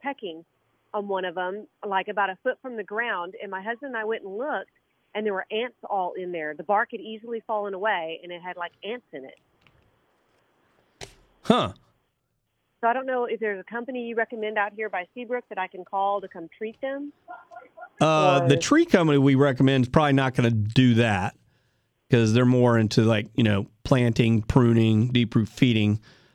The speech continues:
Speaker 2: uh,
Speaker 1: Yeah.
Speaker 2: treating for. The, the problem is the,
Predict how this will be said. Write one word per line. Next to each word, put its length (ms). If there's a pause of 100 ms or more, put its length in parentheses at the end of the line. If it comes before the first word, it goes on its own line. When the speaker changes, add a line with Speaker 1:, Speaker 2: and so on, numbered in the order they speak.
(180)
Speaker 2:
uh, 500
Speaker 1:
Yeah. 160
Speaker 2:
treating 360
for. 480 (960)
The, 140
the 220
problem 500
is 300
the, 280